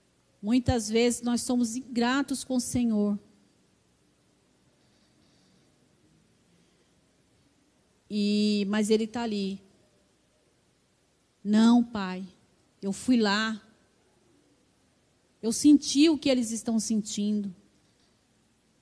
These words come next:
Ele sentiu frio, ele sentiu fome. Ele passou por tudo aquilo, ele se compadeceu,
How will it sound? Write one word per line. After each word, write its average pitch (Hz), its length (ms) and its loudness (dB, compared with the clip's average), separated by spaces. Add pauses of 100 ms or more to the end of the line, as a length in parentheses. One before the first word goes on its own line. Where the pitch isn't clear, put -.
(540)
Ele 190 140 -6
sentiu 208 340 -4
frio, 233 560 0 (1300)
ele 196 120 -8
sentiu 196 300 -6
fome. 208 680 -2 (1200)
Ele 208 160 -6
passou 240 320 -4
por 247 200 -2
tudo 311 260 -4
aquilo, 240 380 -2
ele 233 60 2
se 277 140 -6
compadeceu, 254 1120 -2